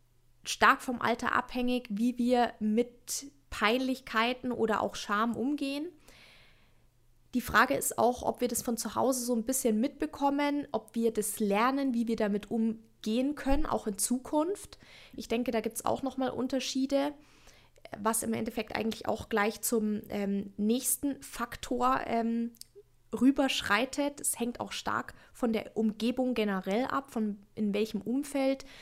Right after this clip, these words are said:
sind wir aufgewachsen, in welchem Umfeld sind wir generell, also auch in welcher Gesellschaft sind wir, welche Werte und Vorstellungen wiegen in unserer Gesellschaft oder in unserer Umgebung sehr stark und welche eben nicht.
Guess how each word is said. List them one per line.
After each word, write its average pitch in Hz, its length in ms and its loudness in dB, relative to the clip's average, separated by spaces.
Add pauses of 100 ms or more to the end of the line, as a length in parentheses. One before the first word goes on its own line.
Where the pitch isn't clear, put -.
sind 226 240 -2
wir - 160 0
aufgewachsen, 233 600 -2
in 214 140 0
welchem 202 220 -2
Umfeld 220 420 -2
sind 208 180 -2
wir 190 60 0
generell, 185 560 0 (140)
also 196 180 -4
auch - 160 -4
in 196 120 -4
welcher 190 240 -4
Gesellschaft 196 680 -2
sind 262 260 -2
wir, 247 180 0
welche 202 300 -2 (340)
Werte 208 400 4
und 214 120 -2
Vorstellungen 240 880 0 (560)
wiegen 277 420 4
in 240 160 0
unserer 226 640 2 (300)
Gesellschaft 214 800 4
oder 202 240 4
in 214 100 0
unserer 220 280 0
Umgebung 240 680 0
sehr 196 220 0
stark - 420 -2
und 208 140 -4
welche 196 280 0
eben 185 240 -2
nicht. - 360 -4